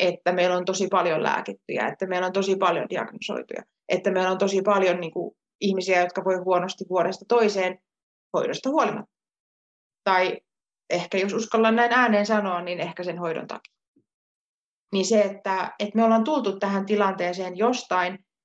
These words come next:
joten jos mietitään niinku tulevaa, niin jotenkin se, että miten sitä voisi lähteä hahmottamaan niinku laajemmin näitä mielenterveysaiheita sellaisina,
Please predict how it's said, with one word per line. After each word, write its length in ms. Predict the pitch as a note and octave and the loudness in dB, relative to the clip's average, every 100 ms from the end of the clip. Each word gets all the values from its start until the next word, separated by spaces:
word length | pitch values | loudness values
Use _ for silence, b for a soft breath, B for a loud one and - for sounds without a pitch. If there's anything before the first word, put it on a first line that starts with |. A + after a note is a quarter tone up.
| _ | _
joten 180 | G3+ G3+ | -2 2
jos 160 | G3 G#3 | 2 4
mietitään 480 | A3 A3 G#3 G3 | 4 4 2 0
niinku 240 | F#3+ F#3+ F#3+ | -2 -8 -4
tulevaa, 680 | B3 C#4 A3 F3+ F3 - - _ G3+ | 0 2 2 4 2 2 -4 _ -4
niin 260 | G3 F#3+ - - _ _ _ _ _ _ _ _ _ _ | -2 -4 -8 -16 _ _ _ _ _ _ _ _ _ _
jotenkin 420 | A#3 C4 A#3+ A3 | 0 2 2 0
se, 180 | A3 G#3+ | 2 0
että 420 | G3 - G3 F#3+ - | 0 -2 -4 -4 -4
miten 240 | A3 B3+ B3 | -2 0 -2
sitä 220 | A#3 G#3 | 0 0
voisi 200 | G3 G3 | 0 0
lähteä 360 | F#3+ F#3+ F#3+ | -2 -2 -6
hahmottamaan 680 | G3 F#3+ F#3+ F#3 F3+ F3+ F3 | -2 -2 -2 -8 -10 -8 -8
niinku 280 | F3+ F3+ F3+ | -8 -6 0
laajemmin 720 | G#3 G3+ G3 F#3 F3+ F3 F3 _ _ _ _ _ _ _ _ _ _ _ _ _ _ G3 | 2 4 2 -2 -8 -12 -12 _ _ _ _ _ _ _ _ _ _ _ _ _ _ -2
näitä 220 | F#3 F#3 | -2 0
mielenterveysaiheita 1160 | G3+ G3 F#3+ F#3+ F3+ F3 - G3 F#3 F#3 F3 F3+ | 2 2 0 -2 -2 -4 -2 -2 0 -2 -4 -2
sellaisina, 760 | G3+ F#3 F#3 F#3 F3+ F3 | -2 -2 -2 -4 -4 -4